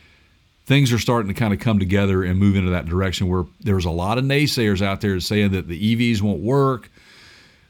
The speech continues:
We don't have the infrastructure. While I agree with some of the statements that have been made out there about the E V market, it's going to happen. Will it be by twenty forty that we're completely carbon neutral? I, I, I don't know. I don't have a crystal ball.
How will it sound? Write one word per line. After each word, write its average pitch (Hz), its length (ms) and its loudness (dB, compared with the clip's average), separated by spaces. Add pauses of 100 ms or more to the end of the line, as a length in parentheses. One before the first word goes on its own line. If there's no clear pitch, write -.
We 104 80 0
don't 107 120 2
have 110 120 0
the 101 120 2
infrastructure. 123 640 -2
While 120 240 -2
I 160 160 -2
agree 139 500 4
with 107 220 2
some 131 240 0
of 139 60 0
the 139 60 2
statements 113 460 -2
that 107 100 -4
have 98 120 -2
been 98 180 0
made 110 240 2
out 113 220 -4
there 104 160 -2
about 92 220 -4
the 95 160 -4
E 107 60 2
V 110 160 0
market, 104 560 -2
it's 120 220 -4
going 135 380 2
to 120 140 0
happen. 110 560 -4 (600)
Will 147 200 2
it 160 60 0
be 165 140 2
by 143 180 0
twenty 147 300 0
forty 131 360 0
that 120 120 0
we're 101 140 -2
completely 117 560 -2
carbon 110 640 -2
neutral? 123 560 0 (240)
I, 139 120 -4 (360)
I, 143 260 -4
I 175 60 -2
don't 160 180 -2
know. 127 200 2
I 104 40 2
don't 113 140 -2
have 131 80 -2
a 113 60 -4
crystal 110 280 -4
ball. 92 340 -4